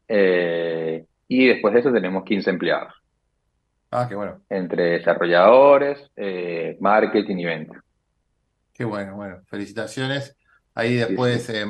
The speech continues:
Speaker 2: Martín nos va a estar copiando los WhatsApp. Nosotros estamos haciendo unos almuerzos con empresarios, con emprendedores también una vez por mes. Y te va, ya que estás en, aquí en Capital Federal, eh, te vamos a invitar también a,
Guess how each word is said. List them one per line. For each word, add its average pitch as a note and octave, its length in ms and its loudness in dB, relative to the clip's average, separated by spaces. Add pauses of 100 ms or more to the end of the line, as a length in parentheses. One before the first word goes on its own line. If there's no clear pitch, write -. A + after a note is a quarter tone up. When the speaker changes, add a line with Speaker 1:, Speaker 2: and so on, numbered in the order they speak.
(140)
Speaker 2:
Martín B2 680 -4
nos A2 220 -6
va G#2+ 80 -6
a G#2+ 40 -8
estar A2 280 -8
copiando A#2 460 -4
los G#2 180 -8
WhatsApp. A#2 440 -4
Nosotros A2+ 260 -6
estamos A#2+ 220 -2
haciendo B2 180 -8
unos A2 220 -6
almuerzos A#2 540 -4
con G#2 200 -8
empresarios, G#2 640 -4
con G#2 100 -8
emprendedores A2 560 -6
también A2+ 240 -6
una A2+ 120 -4
vez A#2 120 -6
por G#2+ 180 -6
mes. B2+ 280 -6 (440)
Y G#2 220 -6
te G#2+ 100 -4
va, A#2 120 2
ya A2+ 80 -8
que A#2 60 -2
estás A#2 300 -4
en, F#2+ 500 -12
aquí G#2 240 -12
en G#2+ 80 -10
Capital G#2+ 360 -4
Federal, A#2+ 480 -4
eh, F#2+ 280 -8
te G2 80 -14
vamos G#2+ 300 -8
a G#2 40 -12
invitar G#2 360 -6
también G#2+ 260 -6
a, F2+ 240 -8